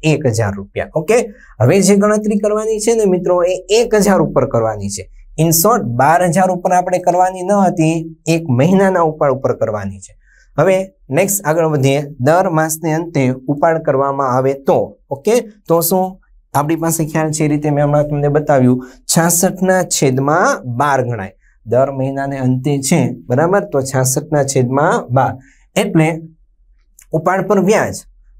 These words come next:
ઉપાડ પર વ્યાજ ગણવા માટે very simple વસ્તુ, ઉપાડ પર જ્યારે વ્યાજ ગણીશું ત્યારે મહિનાનો આપણો ઉપાડ એક હજાર આવ્યો તો એક હજાર સૌ પ્રથમ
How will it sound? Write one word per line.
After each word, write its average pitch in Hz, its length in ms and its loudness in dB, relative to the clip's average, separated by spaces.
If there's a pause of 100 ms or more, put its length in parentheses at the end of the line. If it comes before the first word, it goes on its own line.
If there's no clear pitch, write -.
(120)
ઉપાડ 196 340 0
પર 202 160 2
વ્યાજ 170 300 2
ગણવા 147 340 2
માટે 135 240 0 (480)
very 180 300 2
simple 180 400 0
વસ્તુ, 135 280 -2 (640)
ઉપાડ 185 300 0
પર 202 100 4 (100)
જ્યારે 185 260 4
વ્યાજ 175 240 2
ગણીશું 160 400 2 (160)
ત્યારે 147 200 4 (100)
મહિનાનો 180 460 4
આપણો 180 300 0
ઉપાડ 165 300 -4 (140)
એક 196 180 0 (100)
હજાર 165 220 4
આવ્યો 135 300 2 (100)
તો 131 60 -2 (380)
એક 165 120 2 (160)
હજાર 175 240 4
સૌ 175 140 2 (100)
પ્રથમ 175 300 2